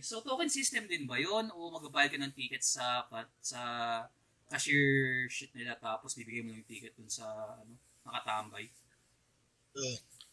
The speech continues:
Speaker 2: so, eto, dito, magiging history lesson. Lahat yun, token base yun.
Speaker 1: What?
Speaker 2: Ang token yun, yung, meron yung, ano,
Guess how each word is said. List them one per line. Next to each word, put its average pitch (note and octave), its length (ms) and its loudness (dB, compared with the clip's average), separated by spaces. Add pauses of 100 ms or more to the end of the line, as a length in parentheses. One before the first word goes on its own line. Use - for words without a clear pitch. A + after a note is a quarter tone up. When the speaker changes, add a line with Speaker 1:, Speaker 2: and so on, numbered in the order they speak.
(240)
Speaker 2:
so, - 200 6
eto, D#3 440 12 (360)
dito, C3+ 280 0 (120)
magiging A#2 400 -4
history A2+ 440 8
lesson. A2 360 -2
Lahat D3+ 320 12
yun, G#3 160 6
token D#3 520 2
base C3+ 400 12
yun. C3 200 -6 (720)
Speaker 1:
What? A2+ 160 -6 (160)
Speaker 2:
Ang F#3 400 6 (1900)
token G#3 280 12
yun, G3+ 300 10 (220)
yung, D#3 180 2 (960)
meron D#3+ 420 12
yung, C#3+ 500 4 (1200)
ano, D3 100 -2